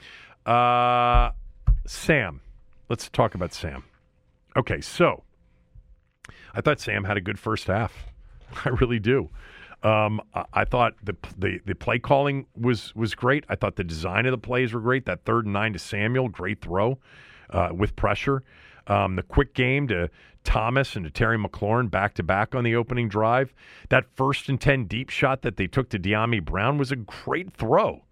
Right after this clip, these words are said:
Perfect. Laid it right in there. I mean, could have been maybe defensive pass interference against Terrell. Um,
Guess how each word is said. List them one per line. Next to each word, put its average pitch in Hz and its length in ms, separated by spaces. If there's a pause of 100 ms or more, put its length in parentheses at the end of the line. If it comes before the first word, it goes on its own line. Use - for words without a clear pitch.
(240)
Perfect. - 640
Laid 196 260
it - 80
right 175 220
in 185 160
there. 78 140
I 80 60
mean, 110 220 (420)
could 247 220
have 254 80
been 247 340 (220)
maybe 175 460 (120)
defensive 170 480
pass 180 260
interference 180 480
against 160 320
Terrell. 165 460 (500)
Um, 123 520